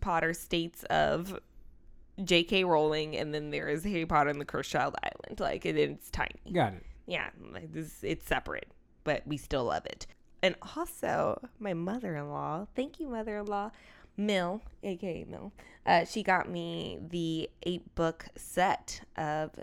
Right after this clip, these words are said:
Speaker 1: the Harry Potter series, which is really sweet. I had them, but we moved out of my childhood home. I don't know where my books are now, so this is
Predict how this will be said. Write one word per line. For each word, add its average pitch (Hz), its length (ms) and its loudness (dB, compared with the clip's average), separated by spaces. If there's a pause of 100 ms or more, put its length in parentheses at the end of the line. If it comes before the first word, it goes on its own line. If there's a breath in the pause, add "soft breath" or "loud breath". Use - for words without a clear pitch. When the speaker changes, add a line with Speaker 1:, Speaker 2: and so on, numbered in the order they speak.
(140)
Speaker 1:
the 156 220 -2
Harry 160 240 -6
Potter 185 260 -8
series, 262 380 -14
which - 220 -12
is 196 100 -16
really - 220 -12
sweet. - 340 -12 (480 loud breath)
I 247 100 4
had 294 360 6
them, 190 380 8 (360 soft breath)
but 202 120 6
we 240 140 -2
moved 277 300 -2
out 220 140 6
of 208 60 -2
my 202 100 2
childhood 190 460 0
home. 147 420 -2
I 170 80 2
don't 196 400 2
know 170 240 0
where 160 200 2
my 151 180 -2
books 156 280 -6
are 147 180 0
now, 143 440 -6
so 139 240 -4
this 156 320 -4
is 147 400 -4